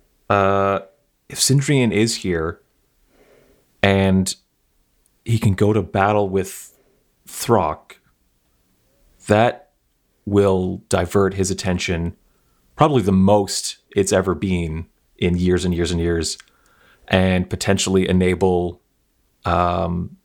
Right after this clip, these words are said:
Carl to kill Flinch, who is, you know, a traitor, and, and this is his entire trial that he's being put through.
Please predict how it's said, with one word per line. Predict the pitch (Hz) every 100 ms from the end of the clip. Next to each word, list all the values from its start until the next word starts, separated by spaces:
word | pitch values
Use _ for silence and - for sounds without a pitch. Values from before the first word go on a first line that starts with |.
| _ _ -
Carl | 95 92
to | - 98
kill | - - 104 92 90 - _ _ _ _ -
Flinch, | - 117 95 - - - _ _
who | 92 95
is, | 98 110 113 113
you | 113 117
know, | 107 110 -
a | 113
traitor, | - 135 120 127 127 -
and, | 104 107 107 101
and | 104 101
this | 110 123
is | 113 104
his | 113 107 - -
entire | 107 - 120 113 117
trial | 113 127 117 113 117 - - - - - _ _ _
that | 104 98
he's | 107 107
being | 92 107 107
put | 127 123
through. | - 92 87 92